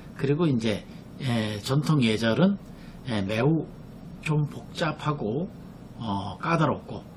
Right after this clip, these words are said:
혼수품 뭐 이런 것에 신경을 많이 쓰이죠. 특히 신부 측에서 혼수품을, 에, 준비하는 경우가 많다.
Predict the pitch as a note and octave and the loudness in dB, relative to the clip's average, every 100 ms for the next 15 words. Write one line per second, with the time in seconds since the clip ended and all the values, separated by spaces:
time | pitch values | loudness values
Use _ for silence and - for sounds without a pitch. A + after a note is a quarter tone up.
0 | - - - F3+ F3 - A#2+ - A2 G2 | -16 -2 6 6 6 4 0 -2 0 2
1 | A#2+ B2+ D3 D#3 C3 D#3+ F#3 - - - | 2 4 4 4 6 8 8 4 -12 -4
2 | - D3 C3 B2 B2+ A2+ F#2+ B2 D#3 E3+ | 2 4 4 4 4 4 2 4 6 6
3 | C#3+ A2 G2+ D3 - - - - - - | 6 4 4 0 0 -8 -14 -14 -6 -6
4 | - G3 F#3 F3 C#3+ - G#3+ A3 G#3 - | 0 8 10 10 8 8 8 8 6 4
5 | C#3 A#2+ - F#2 C#3+ F3 - - - D#3 | 2 2 0 -2 -2 -4 -10 -14 -2 4
6 | D3+ C3 B2 B2+ A#2 D#3+ F3+ - - - | 4 4 0 0 4 4 4 -2 -14 -16
7 | - A#2+ A2+ A2 G#2+ - B2+ B2 A#2 A2+ | -10 0 2 2 0 2 2 6 6 4
8 | A2 G#2 G2+ F#2+ F#2+ - F2+ E2+ | 2 0 0 0 0 -2 -8 -8